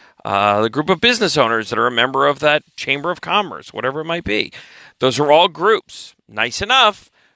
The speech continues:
but they do not function like a team. I don't get worried when I hear the term group of lawyers.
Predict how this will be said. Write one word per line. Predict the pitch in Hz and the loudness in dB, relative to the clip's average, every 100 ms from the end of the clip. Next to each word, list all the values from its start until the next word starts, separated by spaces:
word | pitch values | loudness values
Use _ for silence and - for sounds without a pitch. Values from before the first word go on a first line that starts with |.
| - | -16
but | 117 | -10
they | 135 | -10
do | 113 185 | -10 -10
not | 226 226 | -8 -8
function | - 175 160 - 175 | -2 -2 -2 -6 -6
like | 139 127 - | -2 -2 -4
a | |
team. | 135 - 190 180 110 82 _ _ _ _ _ _ _ _ _ _ _ - - - - | -10 -10 -10 -12 -14 -16 _ _ _ _ _ _ _ _ _ _ _ -20 -18 -18 -6
I | - | 0
don't | 185 247 | 2 2
get | 233 190 | 0 -2
worried | 151 156 175 170 156 143 | -2 -4 -2 -2 -4 -6
when | 139 135 | -6 -4
I | |
hear | 131 123 156 147 | -4 -6 -8 -6
the | 131 | -8
term | - 143 139 120 | -8 -6 -6 -8
group | 107 120 143 131 | -10 -8 -6 -6
of | 107 | -6
lawyers. | 101 98 87 90 - | -2 -2 -2 -8 -12